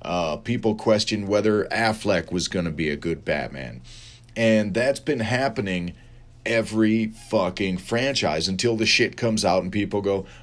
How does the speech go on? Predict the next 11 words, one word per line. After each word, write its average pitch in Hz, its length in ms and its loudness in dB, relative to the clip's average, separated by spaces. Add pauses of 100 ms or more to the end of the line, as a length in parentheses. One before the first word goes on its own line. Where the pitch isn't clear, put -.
(120)
"Oh, 180 220 10
you 95 160 0
know 120 140 4
what? 131 180 4
Never 131 220 4
mind. 120 260 4
That 80 140 -2
shit 110 160 4
was 104 160 4
awesome." 92 480 2 (400)
Like, 123 360 -2